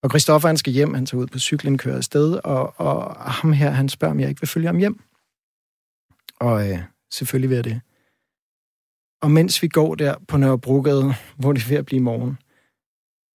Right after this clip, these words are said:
så fortæller han om, ja, han er digter, men han kan ikke længere få digtene til at gå op. Altså, han, han har ikke udgivet noget i årtier på det her tidspunkt.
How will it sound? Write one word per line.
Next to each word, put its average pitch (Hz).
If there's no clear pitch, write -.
så -
fortæller 170
han 156
om, 143
ja, 123
han 139
er 131
digter, 139
men 113
han 113
kan 123
ikke 123
længere 117
få -
digtene 120
til 123
at 120
gå -
op. -
Altså, 135
han, 131
han 123
har 117
ikke 151
udgivet 131
noget 123
i 123
årtier 123
på -
det 110
her 104
tidspunkt. -